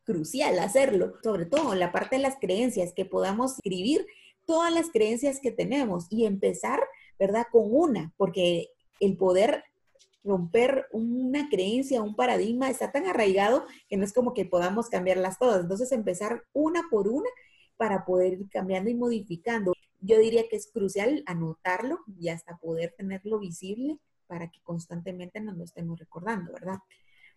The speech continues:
Pero volviendo a este punto, el ejercicio que, que teníamos, ¿verdad? Yo les decía que era importante empezarse a cuestionar, ¿verdad? Entonces, yo les decía, por ejemplo, ¿cómo puedo mejorar mi vida aplicando esta creencia positiva? ¿O cómo podría empeorar mi vida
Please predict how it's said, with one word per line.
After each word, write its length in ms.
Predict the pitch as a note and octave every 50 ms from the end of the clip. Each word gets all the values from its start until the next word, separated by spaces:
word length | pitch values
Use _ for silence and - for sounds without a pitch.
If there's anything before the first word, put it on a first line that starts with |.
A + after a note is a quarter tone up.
| _ _ _ _ _ -
Pero 160 | G3 G3 F#3+
volviendo 300 | F#3+ F#3+ G#3+ A3+ A3+ C#4
a 40 | D4+
este 160 | D4 E4 D#4
punto, 340 | D#4+ - C4 D4 D4 D#4+ D4
el 80 | A#3+
ejercicio 560 | G3+ G3 F#3+ F3+ F3+ - - G3 G3 C4+ C4
que, 280 | - G3 F3+ F3 E3+ F3+ -
que 100 | G3 F#3+
teníamos, 640 | F#3+ F#3+ F#3 F#3 G3+ A3 A3+ B3 C#4 D#4+ D4+ A3+ F3+
¿verdad? 340 | F3 E3+ F#3 F#3+ G#3 A3
Yo 180 | G#3+ A3 A3 G#3
les 140 | G#3 A3+ A3
decía 360 | G#3+ G3 G3 G#3+ G#3+ A3 G#3+
que 80 | - G#3+
era 80 | G#3
importante 440 | A3+ A3+ A3+ G3+ G3 F#3 F#3 F#3+ A#3+
empezarse 500 | B3+ A#3+ G#3+ F3 - F3 E3+ F3 - A#3
a 80 | A3+ -
cuestionar, 760 | - A#3+ A#3 A#3 - - F#3+ E3+ D#3+ D#3+ F#3+ A3 A3+ G3 F3+
¿verdad? 240 | E3+ D#3 D#3+ F3 F3+
Entonces, 320 | F3 E3+ F#3+ - A3+ - _ _ - - -
yo 80 | G3+
les 100 | A#3 A3+
decía, 380 | - G3+ G#3+ - C4 C4+ B3+ A#3
por 140 | - A3+ G#3
ejemplo, 320 | G#3 A3 B3+ A#3 A#3+ C#4+ C#4 - _ _ _
¿cómo 220 | - D4+ D#4+ E4+ E4+
puedo 200 | D#4 D4+ D#4 D4+
mejorar 420 | D4 D#4 C#4 - G3 G3 G#3 G#3+
mi 140 | A3+ A#3+ A#3+
vida 200 | B3 C4 C4+ C#4+
aplicando 460 | C#4+ D4 A3+ F#3+ F#3 - A3 A3+ B3+
esta 180 | C4+ C4+ B3+ A#3
creencia 420 | - G3 F#3+ G3 A3 A3 C4+ B3
positiva? 720 | - - F#3+ F#3 - F3 F3 - C#4 C4+ G#3+ F3+ E3+ E3 _ _ _ - _ _ _ _ -
¿O 160 | - - -
cómo 360 | - - C4+ C4+ D4 D4 D4
podría 400 | - C4 A#3 G#3+ A3 A#3+ A#3+ A#3+
empeorar 600 | C4 B3+ B3 - B3+ A3+ G3 F#3 F#3 G#3 A#3+ D4
mi 200 | D4+ C4 A#3 F#3+
vida 420 | E3+ F#3 A3 C4+ D#4+ F4 F4 E4+